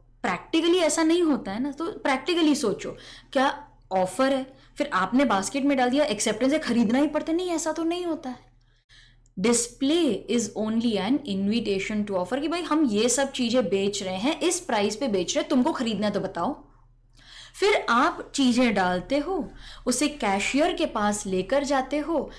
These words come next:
that is offer। फिर कैशियर उसे बिल कर देता है, that is acceptance।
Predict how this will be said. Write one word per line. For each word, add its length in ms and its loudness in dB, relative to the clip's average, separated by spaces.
that 300 2
is 200 4
offer। 400 -6
फिर 240 0
कैशियर 500 -2
उसे 640 -4
बिल 280 2
कर 280 -2
देता 280 0
है, 140 -2
that 240 -4
is 120 -6
acceptance। 920 -8